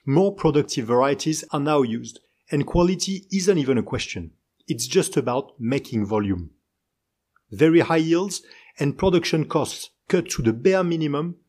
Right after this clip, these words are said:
allow to propose the Sovietskoye Champagneskoye to the public at a fairly affordable price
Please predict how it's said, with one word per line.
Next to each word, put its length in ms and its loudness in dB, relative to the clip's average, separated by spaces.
allow 260 4
to 160 -2
propose 640 -2
the 120 -8
Sovietskoye 880 2
Champagneskoye 920 -2
to 140 -6
the 100 4
public 480 -4
at 100 2
a 40 0
fairly 320 2
affordable 520 2
price 460 -2